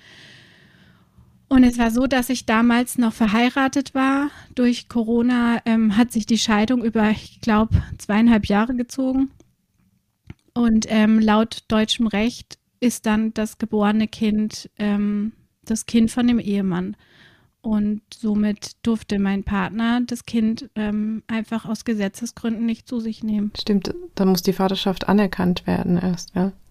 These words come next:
Speaker 1: Genau, und uns wurde damals vom Jugendamt gesagt, wir wollten mehrmals die Vaterschaft vorher anerkennen lassen. Uns wurde von einer sehr jungen Mitarbeiterin immer wieder gesagt, ähm,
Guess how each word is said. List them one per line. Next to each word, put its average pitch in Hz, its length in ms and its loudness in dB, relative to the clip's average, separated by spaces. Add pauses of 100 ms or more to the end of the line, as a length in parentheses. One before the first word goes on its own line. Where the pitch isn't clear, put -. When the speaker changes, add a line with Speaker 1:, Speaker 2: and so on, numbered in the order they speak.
(400)
Speaker 1:
Genau, 254 480 4
und 233 200 2
uns 240 260 -2
wurde 240 180 2
damals 226 360 2
vom 240 120 2
Jugendamt 240 480 4
gesagt, 247 360 0
wir 233 100 0
wollten 214 300 2
mehrmals 247 580 2
die 240 140 -2
Vaterschaft 220 560 0
vorher 214 260 4
anerkennen 262 440 0
lassen. 262 340 0
Uns 240 240 -2
wurde 226 240 0
von 214 200 -4
einer 208 300 0
sehr 208 240 0
jungen 226 240 2
Mitarbeiterin 226 680 0
immer 214 240 0
wieder 214 180 -2
gesagt, 202 760 -6
ähm, 208 380 0